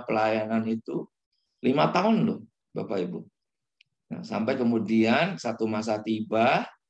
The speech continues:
kami menerbitkan buku Garam dan Terang Baik Keluarga ya. Saat itu ya ini.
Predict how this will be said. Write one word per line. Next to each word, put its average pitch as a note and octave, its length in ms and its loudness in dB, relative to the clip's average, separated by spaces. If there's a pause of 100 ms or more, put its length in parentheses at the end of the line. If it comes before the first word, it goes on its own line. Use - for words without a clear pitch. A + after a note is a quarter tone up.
(180)
kami B2 240 0
menerbitkan A#2+ 720 0
buku B2 480 -2
Garam A2+ 320 2
dan G#2 160 2
Terang A#2 240 0
Baik G#2+ 240 0
Keluarga A2+ 640 0
ya. C#3 240 -4 (480)
Saat F#2+ 240 -4
itu G#2+ 240 -4
ya C3 240 0
ini. C3 320 -8